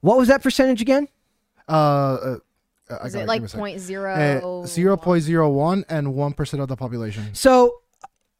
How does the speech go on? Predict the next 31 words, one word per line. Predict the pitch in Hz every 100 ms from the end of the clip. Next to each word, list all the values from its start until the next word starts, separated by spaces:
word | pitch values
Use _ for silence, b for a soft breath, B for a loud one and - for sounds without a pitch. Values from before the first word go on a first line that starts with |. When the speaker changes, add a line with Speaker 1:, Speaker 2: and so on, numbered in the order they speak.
| _
Speaker 1:
you | 233 208 254
have | 269
to | 277
take, | 247 247 226 220 - b b _
first | - 359 339
of |
all, | 294
you | 262
have | 240
to |
be | 226
good | 233 247
enough | 240 240 247
at | 185
writing | 185 202 208
a |
screenplay | - 226 240 214 202
that's | 175 175
good, | - 196 190
that's | 185 -
going | 196 190
to | 175
be |
made | 180 190 190
into | 190 196
a | 185
Hollywood | - 208 247 277 285
movie | 247 226 214
that | 202 185
will | 190
have | 190